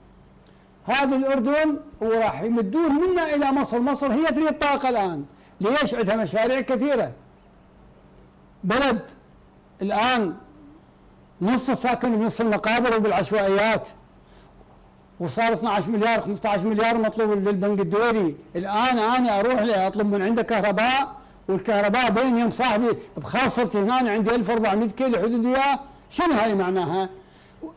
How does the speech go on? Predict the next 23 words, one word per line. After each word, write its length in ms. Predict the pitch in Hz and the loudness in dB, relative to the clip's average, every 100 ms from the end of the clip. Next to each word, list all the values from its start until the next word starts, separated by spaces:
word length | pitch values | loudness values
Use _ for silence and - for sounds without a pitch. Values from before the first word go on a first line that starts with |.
| - | -20
شكو 360 | - 339 349 294 | -6 -2 0 0
عندكم 360 | 277 - 240 220 | 0 0 0 2
قاعد 240 | 202 - | 0 0
البارحة 320 | 214 214 170 | 0 0 0
وزراء 300 | 202 190 185 | -2 0 0
الخارجية؟ 540 | 175 - 180 170 240 - 165 | -2 -4 -4 -2 -2 -4 -8
هم 100 | 160 | -8
ما 100 | 127 | -8
افتهمنا. 400 | - 110 107 98 - - - - 247 | -10 -14 -14 -18 -20 -20 -20 -8 -2
أولا 300 | 285 262 240 | 0 2 2
لا 280 | 240 226 240 | 2 2 2
قالوا 220 | 226 220 | 2 2
راح 160 | 208 | 0
نجي، 280 | 208 190 113 - - - - - | 0 -2 -6 -14 -20 -20 -20 -4
لا 240 | 220 240 | -2 0
أبلغونا، 540 | 208 214 196 214 185 139 | 0 0 2 2 0 -2
لا 100 | 127 | -2
احنا 240 | 208 190 220 | 0 0 0
بالإعلام 500 | 226 208 226 226 233 | 2 2 2 2 2
ندري 200 | 220 220 | 2 2
على 200 | 202 196 | 0 0
شنو 240 | 214 202 | 0 0
جايتهم. 520 | 190 226 226 226 151 | 0 2 0 0 -4